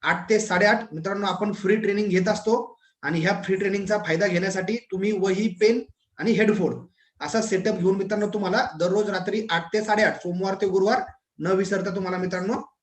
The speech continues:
कनेक्ट व्हायचं आहे. क-, कदाचित कधी मी ट्रॅव्हलिंग वगैरे करत असेल तरच आपलं एखादं सेशन मिस होतं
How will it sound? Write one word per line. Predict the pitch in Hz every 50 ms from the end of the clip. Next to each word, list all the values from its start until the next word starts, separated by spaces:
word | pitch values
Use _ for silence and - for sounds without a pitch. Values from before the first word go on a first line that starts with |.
| _ -
कनेक्ट | - 165 185 196 185 - -
व्हायचं | 165 160 156 151 - 208
आहे. | 220 226 214 190 131 110 - - _ _ _ _ _ _ _
क-, | - 160 151 147 147 147
कदाचित | 175 185 196 190 180 220 214 -
कधी | 214 196 196 202
मी | 208 220
ट्रॅव्हलिंग | 214 208 190 185 185 196 202 208 208
वगैरे | 202 185 202 208 202
करत | 196 202 196 202 196
असेल | 208 202 240 208 165 156 -
तरच | 190 185 202 202 190
आपलं | 190 180 185 202
एखादं | 196 190 190 190 190 208
सेशन | 190 - 185 180 196 190 185
मिस | 190 202 - -
होतं | 208 226 226 208 165